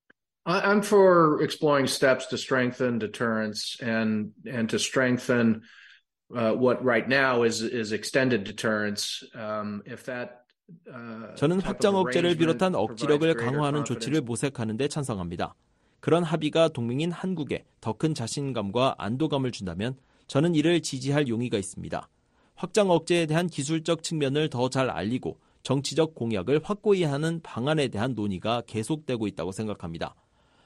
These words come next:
Speaker 2: 확장 억제는 기술적인 의미에서 이를 구현하고 탐지하고 추적하고 대응할 수 있어야 하지만 매우 신뢰할 수 있는 정치적 약속도 있어야 합니다. 미국이 이를 입증하려고 노력하고 있다고 생각합니다.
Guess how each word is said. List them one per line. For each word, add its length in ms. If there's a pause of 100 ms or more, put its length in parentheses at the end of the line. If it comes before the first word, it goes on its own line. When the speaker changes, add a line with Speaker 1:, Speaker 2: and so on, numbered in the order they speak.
Speaker 2:
확장 320
억제는 400
기술적인 540
의미에서 560
이를 300
구현하고 720
탐지하고 600 (180)
추적하고 720
대응할 320
수 140
있어야 280
하지만 280 (480)
매우 240
신뢰할 420
수 140
있는 320
정치적 600
약속도 560
있어야 260
합니다. 360 (500)
미국이 360
이를 240
입증하려고 640
노력하고 540
있다고 260
생각합니다. 640